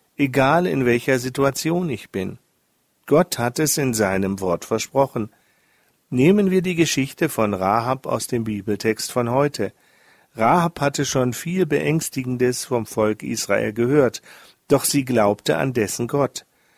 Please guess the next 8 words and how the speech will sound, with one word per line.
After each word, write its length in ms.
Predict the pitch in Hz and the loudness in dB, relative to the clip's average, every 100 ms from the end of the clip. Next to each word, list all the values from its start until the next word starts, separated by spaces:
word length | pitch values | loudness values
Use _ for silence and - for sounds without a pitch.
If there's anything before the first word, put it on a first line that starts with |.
| _ | _
Sie 220 | - 123 113 | -8 -4 -2
vertraute 640 | 120 - 117 147 190 160 | -2 -2 2 2 4 0
darauf, 680 | 120 107 107 107 110 117 - _ _ - | 0 0 0 2 2 -2 -14 _ _ 0
dass 240 | 147 - | 2 2
Gott 320 | - 104 104 | 2 2 2
ihr 140 | - 107 | -4 0
helfen 480 | 117 165 - 131 120 | 2 0 0 -2 2
würde, 420 | 120 123 131 | 2 4 2